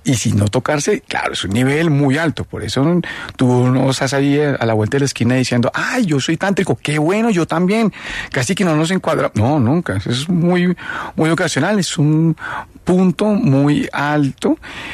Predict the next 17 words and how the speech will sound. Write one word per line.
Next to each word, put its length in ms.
en 160
cuanto 240
al 80
nivel 220
de 60
la 80
sexualidad, 680
y 180
es 120
perfectamente 540
respetable. 440
Yo, 140
claro, 280
que 120
lo, 180
las 200
escucho 680